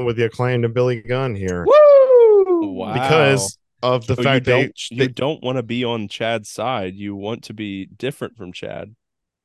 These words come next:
Speaker 3: He's the champ.
Speaker 2: Uh, oh, fun.
Speaker 1: Oh, fuck.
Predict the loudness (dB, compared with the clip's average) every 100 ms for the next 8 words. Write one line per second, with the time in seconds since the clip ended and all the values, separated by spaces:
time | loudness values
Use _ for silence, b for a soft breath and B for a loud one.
0 | _ -16 -14 -14 -8 -6 -4 -4 -4 -6
1 | -10 -14 -20 _ _ _ _ _ _ _
2 | _ _ -2 -2 0 -6 -10 _ -4 0
3 | 2 2 2 -2 -4 -4 -4 -4 -6 -4
4 | -2 -4